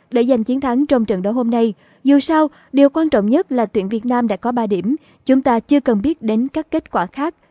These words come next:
Bên cạnh đó, Quang Hải khẳng định anh và các đồng đội sẽ sắp xếp thời gian theo dõi các trận đấu bảng E và F để chờ đợi tấm vé vào vòng một tám. Tiền đạo hai mươi mốt tuổi nói rằng, "Tất nhiên tôi và mọi người đều muốn xem,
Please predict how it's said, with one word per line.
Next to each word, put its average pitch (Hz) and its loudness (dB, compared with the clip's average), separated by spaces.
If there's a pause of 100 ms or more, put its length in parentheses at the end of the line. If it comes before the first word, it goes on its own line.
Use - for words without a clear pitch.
(280)
Bên 240 2
cạnh 208 -2
đó, 233 2 (280)
Quang 330 2
Hải 233 0
khẳng 233 -4
định 202 0
anh 254 -2
và 226 -4
các 320 -6
đồng 220 -2
đội 180 0
sẽ 220 -4
sắp 302 -8
xếp 339 -4
thời 226 -2
gian 254 2 (300)
theo 311 2
dõi 254 2
các 320 -10
trận 196 -2
đấu 220 0
bảng 214 -2
E 240 -4
và 220 -4
F 302 -2 (320)
để 220 0
chờ 226 0
đợi 185 0
tấm 220 -4
vé 240 -2
vào 269 -4
vòng 208 -2
một 190 -6
tám. 226 -2 (400)
Tiền 277 4
đạo 226 4
hai 277 0
mươi 285 4
mốt 330 2 (100)
tuổi 202 0
nói 240 0
rằng, 226 0 (260)
"Tất 359 0
nhiên 294 6
tôi 269 4
và 247 0
mọi 202 -2
người 202 0
đều 202 2
muốn 220 -2
xem, 262 2